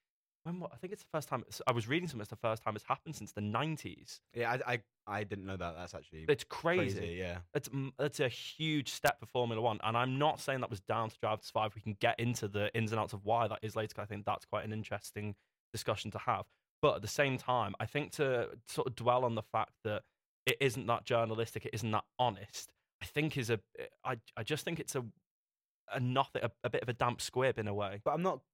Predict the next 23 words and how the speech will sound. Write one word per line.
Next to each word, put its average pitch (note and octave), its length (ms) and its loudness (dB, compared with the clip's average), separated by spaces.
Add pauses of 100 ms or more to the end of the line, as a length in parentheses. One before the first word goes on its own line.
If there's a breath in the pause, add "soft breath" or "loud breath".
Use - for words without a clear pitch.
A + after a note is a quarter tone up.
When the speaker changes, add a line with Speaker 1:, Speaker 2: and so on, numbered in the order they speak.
(180)
Speaker 2:
I'm C#3+ 80 0
not D#3 140 2
saying C#3+ 180 4
it's C#3 100 -4
journalistic. A2+ 480 -2
I A#2+ 100 4
don't, B2+ 260 0
I C#3+ 80 -4
don't D3 180 -2
see C#3 220 0
it A2 100 -2
as G2+ 80 -8
journalism, F#2+ 560 -2
this, E2+ 260 -10
this F2+ 140 -10 (100)
piece. G#2 220 -6
I G#2+ 60 -2
think B2+ 260 -4
of A2 120 -4
it - 100 -4
as, G2+ 280 -4 (120)
<clears throat> - 120 -20
I E3 40 0